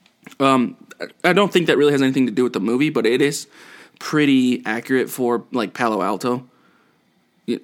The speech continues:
lot of Giants fans there. I don't know. Liked it. Opening scene. It's a great start. Um, the soundtrack. It's very subtle. You don't really notice it often throughout the movie, but you notice it at the right time.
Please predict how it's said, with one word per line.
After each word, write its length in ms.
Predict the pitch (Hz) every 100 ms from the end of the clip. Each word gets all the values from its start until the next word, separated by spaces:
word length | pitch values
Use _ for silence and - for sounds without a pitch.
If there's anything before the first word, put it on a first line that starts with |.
| -
lot 180 | 123 110
of 80 |
Giants 280 | 113 110 110
fans 280 | - 110 101
there. 200 | 110 117 - - - - - _ _ - - _ _ _ _
I 100 | 123
don't 120 | 113 85
know. 100 | 120 - _ _ -
Liked 340 | 131 127 117
it. 180 | 104 - - -
Opening 300 | 151 143 135
scene. 280 | 123 104 123 -
It's 100 | 139
a 40 |
great 200 | 151 127
start. 320 | - 113 - -
Um, 420 | 147 147 139 135 - _ - - - - - - -
the 80 | 143
soundtrack. 680 | - 147 139 131 87 -
It's 200 | 113 131
very 240 | 135 160 185
subtle. 500 | - 143 143 147 147 _ _ _
You 140 | 127
don't 200 | 131 160
really 220 | 160 175 131
notice 380 | 113 120 135
it 280 | 160 139 - _ _ _
often 460 | 123 120 - 170 175
throughout 240 | 175 160
the 80 | 175
movie, 280 | 170 170 190
but 140 | 135
you 100 | 110
notice 360 | 131 131 160 160
it 60 |
at 120 | 160 156
the 80 |
right 340 | 110 82 110 -
time. 440 | 127 107 110 139